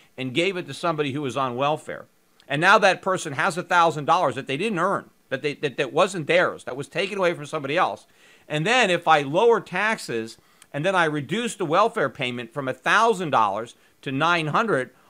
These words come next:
all of a sudden, the way the media has, "Oh, you're taking a hundred dollars away from this poor welfare recipient."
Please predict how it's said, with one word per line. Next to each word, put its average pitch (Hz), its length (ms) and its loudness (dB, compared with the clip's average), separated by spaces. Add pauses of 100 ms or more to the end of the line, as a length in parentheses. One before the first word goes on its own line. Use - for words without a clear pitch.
all 190 140 8
of 247 80 4
a 208 60 4
sudden, 165 400 0
the 147 60 -4
way 180 160 0
the 151 100 -2
media 185 400 0
has, 123 340 0 (180)
"Oh, 277 320 10
you're 247 120 -2
taking 208 340 -2
a 196 80 2
hundred 220 160 4
dollars 214 320 6
away 269 240 4
from 202 140 -4
this 175 160 -2
poor 226 260 4
welfare 254 400 2
recipient." 127 500 -6